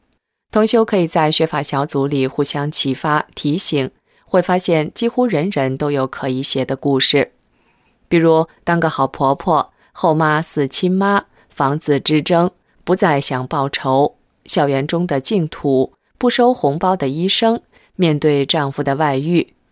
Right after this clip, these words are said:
肌肉萎缩的腿好了、从脑血栓到走路生风等等。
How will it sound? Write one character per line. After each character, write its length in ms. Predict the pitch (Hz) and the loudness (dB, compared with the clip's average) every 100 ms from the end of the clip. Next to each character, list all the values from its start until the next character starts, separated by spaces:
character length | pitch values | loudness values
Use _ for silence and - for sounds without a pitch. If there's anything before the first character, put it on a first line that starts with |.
| _ _ | _ _
肌 160 | - 247 | -2 2
肉 220 | 214 139 | 2 4
萎 140 | 131 | 2
缩 200 | 131 208 | 0 -2
的 100 | 170 | -2
腿 360 | 147 - 123 147 | -4 -6 -6 -6
好 320 | - 135 110 | -4 -4 -2
了、 300 | 139 185 - _ _ _ _ | 0 0 -2 _ _ _ _
从 180 | - 240 | -2 0
脑 160 | 233 254 | 0 0
血 180 | 147 | 0
栓 360 | 135 226 226 262 - | 0 2 0 -2 -2
到 240 | 139 131 | 0 0
走 180 | - 131 | 0 -2
路 180 | 135 135 | 0 -2
生 240 | - 165 | -2 -4
风 320 | 175 208 233 294 _ | 0 0 0 -4 _
等 240 | - 131 180 | -4 -4 -2
等。 260 | 147 131 | 0 -2